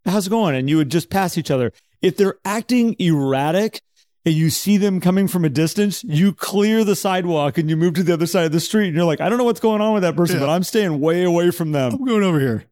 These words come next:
Speaker 2: <laughs>
Speaker 1: And that, that is what I'm talking about. Like, right now, we're all walking down the street going, "Hey, like, it's comfortable. It's, it's easy. We can work with this." And it's causing a lot of real estate to happen. But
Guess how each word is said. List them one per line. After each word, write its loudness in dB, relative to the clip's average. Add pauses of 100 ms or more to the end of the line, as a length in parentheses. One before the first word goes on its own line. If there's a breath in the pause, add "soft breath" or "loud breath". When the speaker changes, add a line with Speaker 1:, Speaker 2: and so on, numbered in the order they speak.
(100)
Speaker 2:
<laughs> -2
Speaker 1:
And 2
that, -2
that -2
is 2
what 0
I'm -2
talking 2
about. 0
Like, 0
right 0
now, 0
we're 0
all 0
walking 0
down 0
the 0
street 0
going, 0 (120)
"Hey, 0
like, 0
it's -2
comfortable. -2
It's, -4
it's 0
easy. 2
We 0
can 0
work 0
with -2
this." -4 (560)
And 2
it's -4
causing -2
a -2
lot 0
of 0
real 0
estate -2
to -4
happen. -4
But -2